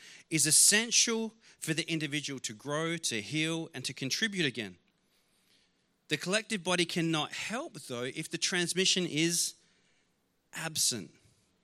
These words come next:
The transmission makes sure that function can be res-, resumed sooner <laughs> rather than later. A transmission,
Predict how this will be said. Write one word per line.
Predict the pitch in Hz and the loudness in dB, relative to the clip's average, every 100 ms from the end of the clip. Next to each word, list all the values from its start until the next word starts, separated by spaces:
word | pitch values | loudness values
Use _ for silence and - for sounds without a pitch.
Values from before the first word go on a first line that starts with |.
| _ _ _ _ - | _ _ _ _ -2
The | |
transmission | 139 190 180 185 214 220 190 | 2 6 6 6 4 4 2
makes | 175 160 - | 2 2 6
sure | - 208 190 | 4 4 0
that | 147 139 - - _ | 0 0 -4 -20 _
function | - - 185 185 - 180 | -14 -6 -4 -2 -2 -2
can | 160 165 147 | -2 -4 -4
be | 135 135 127 | -4 -6 -6
res-, | 117 117 113 - _ - | -6 -6 -8 -10 _ -8
resumed | 120 117 170 117 113 - _ | -6 -4 -6 -8 -12 -16 _
sooner | - - 160 135 | -6 -4 -2 -4
<laughs> | 107 | -6
rather | 127 113 131 | -6 -2 -2
than | 117 113 | -2 -4
later. | 123 123 98 82 _ _ _ _ - - | -4 -6 -8 -12 _ _ _ _ -20 -14
A | - | -2
transmission, | - 202 196 170 196 196 175 | 2 4 4 4 4 4 2